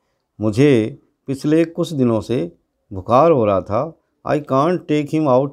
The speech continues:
to graze।" और मैं इसको बाहर चराने नहीं ले जा सकता, ग्रेज करने नहीं ले जा सकता। ग्रेज का मतलब होता है चराना। "I feel so ill।" मैं बहुत ही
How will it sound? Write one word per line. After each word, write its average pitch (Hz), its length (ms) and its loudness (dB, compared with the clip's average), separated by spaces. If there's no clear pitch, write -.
to 117 80 -4
graze।" 87 540 -8
और 127 140 0
मैं 139 240 0
इसको 127 320 -4
बाहर 107 560 0
चराने 113 560 2
नहीं 107 280 -2
ले 135 120 2
जा 113 100 2
सकता, 98 480 -4
ग्रेज 143 400 2
करने 123 400 0
नहीं 127 200 -2
ले 101 80 -4
जा 95 100 -4
सकता। 113 220 -4
ग्रेज 123 260 0
का 135 120 -6
मतलब 143 200 -4
होता 135 200 -4
है 165 60 -4
चराना। 90 500 -2
"I 139 120 4
feel 185 300 -2
so 165 220 2
ill।" 107 160 0
मैं 139 220 2
बहुत 131 280 4
ही 156 380 0